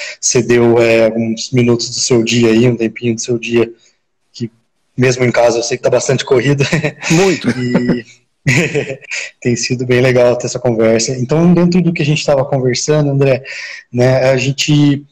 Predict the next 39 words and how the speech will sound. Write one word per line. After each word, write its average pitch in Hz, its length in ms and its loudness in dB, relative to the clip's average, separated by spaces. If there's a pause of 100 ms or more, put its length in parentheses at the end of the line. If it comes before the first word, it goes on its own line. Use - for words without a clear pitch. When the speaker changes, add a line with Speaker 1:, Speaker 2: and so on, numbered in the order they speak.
(540)
Speaker 1:
é, 127 680 2 (680)
falou 139 360 2
sobre 127 260 0
esse 151 140 -4
papel 139 420 0
que 151 80 -2
as 123 80 -2
em-, 127 180 -4 (120)
que - 80 -4
as, - 260 -6
que - 140 -6
as 120 80 -2
empresas 120 400 -4
de - 100 -6
tecnologia 123 640 -2
estão 127 280 -2
tendo 123 240 0
nesse 120 240 -2
momento 123 480 0
crucial. 113 540 -4 (460)
É, 127 520 2 (100)
em 170 80 4
relação 208 400 4
à - 20 2
nec, 120 380 0
como 214 220 2
que 220 120 -6
vocês 170 440 0
têm 131 160 0
agido, 123 440 0 (320)
né, 139 360 0 (160)
junto 160 260 0
aos 123 160 0
clientes 127 320 0
de 120 80 -4
vocês, 131 520 0
junto 127 200 -4
aos 120 80 -6
parceiros, 123 880 0